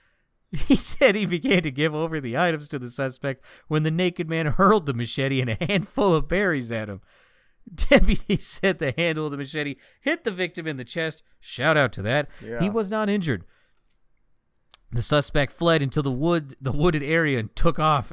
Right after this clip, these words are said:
Speaker 1: in a white Dodge Challenger. <laughs> Res-, a responding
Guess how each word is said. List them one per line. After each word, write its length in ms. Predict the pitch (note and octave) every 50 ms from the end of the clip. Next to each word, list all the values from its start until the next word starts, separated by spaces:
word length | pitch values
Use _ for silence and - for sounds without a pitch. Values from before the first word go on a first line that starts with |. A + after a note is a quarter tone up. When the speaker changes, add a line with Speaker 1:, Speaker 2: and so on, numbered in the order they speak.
| - -
Speaker 1:
in 100 | C#3+ B2
a 60 | A#2
white 400 | G#2+ A2+ A#2+ C3+ D3 D3 - C3
Dodge 320 | C3+ C3 C3 C3 - -
Challenger. 560 | - A3 A3 D3 C#3+ C3 A#2+ G#2 G2+ F#2 - _ _ _ _ _ _ _ _ _ _ _ _ _ - -
<laughs> 640 | - - - - - - - A#3 - B4 - - -
Res-, 360 | G3+ G3 - - - - - - - - - B3+ A3 - - - - - - -
a 80 | D4
responding 720 | C4+ C4+ - C4 G3 - - G3+ A3+ A3+ G3 F#3+ E3 D3